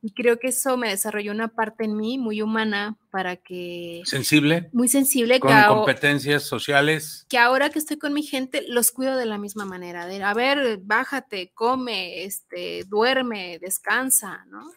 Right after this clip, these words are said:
Speaker 1: Entonces, eh, desde pequeña lo desarrollé y ahora me ha ayudado muchísimo. Eh, ahora que ya estoy más adulta y empresaria, este, eso que yo veía antes como un juego, pues ahora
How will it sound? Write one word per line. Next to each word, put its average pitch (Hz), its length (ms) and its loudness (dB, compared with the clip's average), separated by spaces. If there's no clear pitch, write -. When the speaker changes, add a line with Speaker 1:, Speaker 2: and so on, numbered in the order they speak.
Speaker 1:
Entonces, 226 680 -6
eh, 202 180 -6
desde 208 280 -2
pequeña 208 420 -6
lo 240 120 -4
desarrollé 190 560 -8
y 233 140 0
ahora 208 440 4
me 240 100 -4
ha - 20 -2
ayudado 202 300 -4
muchísimo. 185 760 -12
Eh, 202 240 -16
ahora 185 260 -4
que 190 80 -12
ya 180 80 -10
estoy 190 240 -10
más 190 340 -10
adulta 214 380 -4
y 208 80 -6
empresaria, 202 520 -8
este, 185 600 -6
eso 220 180 -2
que 233 100 -6
yo 208 160 0
veía 214 240 0
antes 208 240 -4
como 196 180 -8
un 208 60 -6
juego, 214 500 -4
pues 196 240 -4
ahora 185 580 -6